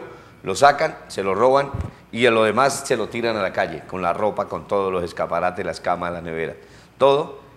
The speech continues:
y luego le pasan la máquina por encima y les destruyen las casitas. Eso está mal. Por eso, el presidente Santos le habló duro hoy al gobierno venezolano.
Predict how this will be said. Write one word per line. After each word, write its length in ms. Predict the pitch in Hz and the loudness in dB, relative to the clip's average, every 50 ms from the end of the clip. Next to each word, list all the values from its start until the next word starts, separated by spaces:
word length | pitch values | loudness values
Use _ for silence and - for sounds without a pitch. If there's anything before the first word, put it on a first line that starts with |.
| - - - _ - - _ _ - - | -20 -20 -20 _ -20 -20 _ _ -12 -6
y 100 | 113 113 | -4 -2
luego 220 | 110 110 110 113 | 0 2 2 2
le 100 | 107 95 | 0 0
pasan 300 | - 95 98 101 110 95 | 0 -2 -2 0 0 0
la 80 | 92 85 | 0 0
máquina 340 | 90 92 90 98 92 90 80 | -2 -4 -4 -6 -8 -6 -6
por 120 | 90 85 | -6 -8
encima 480 | 85 78 - 104 104 101 107 98 - - - - | -8 -8 -6 -6 -6 -6 -6 -8 -8 -12 -16 -14
y 80 | 95 | -10
les 160 | 87 85 80 | -8 -8 -6
destruyen 420 | 80 87 82 - - - 85 87 80 | -6 -8 -8 -10 -10 -10 -8 -8 -8
las 140 | 80 78 - | -8 -10 -10
casitas. 340 | 73 73 - 78 73 - - - - | -12 -12 -12 -14 -18 -20 -12 -6 -2
Eso 180 | 104 98 104 | -2 -2 -2
está 160 | 101 - - 85 | -4 -4 -4 -4
mal. 160 | 80 73 - - - - - - - - - | -4 -4 -8 -10 -18 -20 -20 -20 -14 -2 2
Por 140 | 135 143 185 | 6 6 8
eso, 260 | 214 196 185 127 - - - - - - - - - - - | 8 6 4 -2 -4 -8 -14 -18 -20 -20 -20 -20 -20 -14 -12
el 100 | 101 104 | -8 -4
presidente 520 | - 127 123 110 120 123 120 117 120 147 | -2 0 0 2 2 2 2 2 2 2
Santos 280 | 127 151 147 - 151 139 | 4 4 4 4 2 2
le 80 | 127 | 4
habló 240 | 110 104 104 131 139 | 4 4 4 2 0
duro 400 | 135 - 131 196 214 196 160 117 | 2 4 4 6 6 6 6 4
hoy 280 | 117 123 120 101 73 - - - - - - - - - - - - - - | 4 4 4 2 2 -2 -8 -14 -20 -20 -20 -20 -20 -20 -20 -20 -14 -8 -4
al 140 | 107 113 | -4 -2
gobierno 360 | 104 107 107 117 123 123 135 131 | 0 0 2 2 2 2 2 0
venezolano. 580 | 123 117 110 104 - 104 104 113 113 92 73 | 2 2 0 0 0 2 2 2 2 0 -2